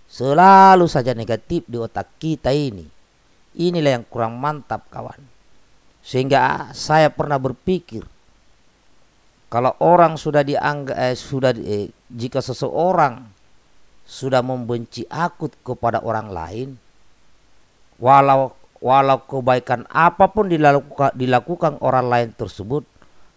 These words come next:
akan selalu salah di mata yang sudah terlanjur benci akut. Itu tidak bagus, kawan. Ya, ya, salam hormat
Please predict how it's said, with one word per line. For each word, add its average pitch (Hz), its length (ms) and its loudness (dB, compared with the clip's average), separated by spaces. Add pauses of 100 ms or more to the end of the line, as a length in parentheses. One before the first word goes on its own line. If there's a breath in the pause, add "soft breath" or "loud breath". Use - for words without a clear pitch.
(160)
akan 110 320 -4
selalu 104 400 -6
salah 139 640 -2 (880)
di 107 240 -8
mata 113 400 -4
yang 139 240 -4
sudah 92 240 -8
terlanjur 135 640 -6
benci 135 400 -10
akut. 202 560 -8 (500 soft breath)
Itu 208 400 -4
tidak 95 320 -10
bagus, 127 880 2
kawan. 85 400 -8 (1800)
Ya, 196 400 -2 (640)
ya, 165 160 -4
salam 147 320 -2
hormat 175 480 6